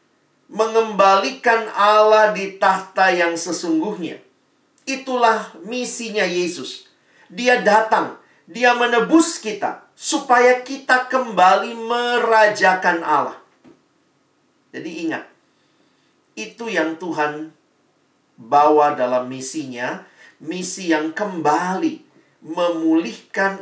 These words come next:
apa yang rusak dalam relasi manusia dengan Sang Raja,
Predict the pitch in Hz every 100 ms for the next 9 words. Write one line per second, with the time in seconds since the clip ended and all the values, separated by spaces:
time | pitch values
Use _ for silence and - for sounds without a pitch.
0 | - 208 214 - 214 208 196 196 196 262
1 | 262 - - - _ _ 123 139 143 143
2 | 143 139 135 - 147 131 135 131 143 131
3 | 123 127 123 - 127 123 123 120 113 127
4 | -